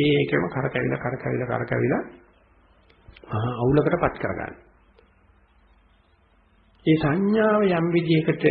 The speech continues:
සංඥා මාර්ගයෙන් අපි එකට අත තිබ්බේ නැත්නම් ඒ සිද්ධි ඉවරයි. එක්කෝ අපිට මතකෙට එන්නේ නැහැ, සිද්ධ වෙන්නේ නැහැ. වුණා නම් මේක සංඥාවක් බව දන්නවනම් ඒත් ගැලවෙන්න පුළුවන් කියන එක තමයි සරුවචනාංශයේ මෙතෙන් අපිට දෙන රහස.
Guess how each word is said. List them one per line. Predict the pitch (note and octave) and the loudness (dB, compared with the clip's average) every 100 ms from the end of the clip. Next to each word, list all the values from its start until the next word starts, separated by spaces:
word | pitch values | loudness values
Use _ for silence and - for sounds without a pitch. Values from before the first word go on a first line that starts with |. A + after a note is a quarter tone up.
| B2+ | 2
සංඥා | A2 C#3 E3 D#3+ | 0 0 2 2
මාර්ගයෙන් | E3 D3 D3+ D#3 D#3+ | 4 2 2 0 0
අපි | D3+ | 0
එකට | D#3 D3+ | -2 -2
අත | A#2 D3 | 0 -2
තිබ්බේ | D3+ D#3 C#3+ | 0 0 2
නැත්නම් | B2 C3 - A3 E4 - - - - | 2 0 -2 -2 -2 -4 -12 -20 -4
ඒ | G3+ G3+ | 2 2
සිද්ධි | A3 G#3+ A#3 | 2 2 2
ඉවරයි. | G#3+ F3+ - - - - - _ - _ _ | 4 2 0 -12 -20 -20 -20 _ -20 _ _
එක්කෝ | A#2 - B2+ | -6 -2 -4
අපිට | A2 A2+ | -2 -4
මතකෙට | G#2+ G#2 A2 A2 | -4 -4 -4 -2
එන්නේ | A2 B2 D3+ | 0 2 2
නැහැ, | G#3 | 2
සිද්ධ | G3+ D#3+ C#3 B2+ | 2 -2 -2 -2
වෙන්නේ | B2 B2+ C#3 | 0 2 2
නැහැ. | G3 F4+ - - - - - | 2 0 -6 -18 -20 -20 -10
වුණා | - D#3+ A3 G#3 | 4 6 6 4
නම් | B2+ A2 - | 2 0 -2
මේක | C#3 D#3 | 0 2
සංඥාවක් | C3+ C#3 D#3 G3 A3+ G#3+ G3+ | 0 0 0 2 2 0 0
බව | F3+ C#3+ | 0 0
දන්නවනම් | B2 C3 A3+ C#4 D3 F#2+ F2 - - - - _ - | 2 4 6 8 6 4 -2 -8 -14 -20 -20 _ -2
ඒත් | D#3 B3 D4 | 0 0 -2
ගැලවෙන්න | C4+ F#3+ F3+ E3+ D#3 | 0 2 2 2 0
පුළුවන් | D#3 D3 C#3 | 0 0 0
කියන | C3+ | 0
එක | C3+ | -2
තමයි | B2+ C3 G#3 | -2 -2 -2
සරුවචනාංශයේ | F3 C#3+ C3+ - C3+ B2+ C#3 B2 | -2 -2 -2 0 0 0 -4 -4
මෙතෙන් | B2 B2+ A#2+ | -4 -2 -2
අපිට | A#2 A#2+ | -4 -4
දෙන | A#2 D#3 | -2 -2
රහස. | G#3 B2+ C3+ | -2 -4 -4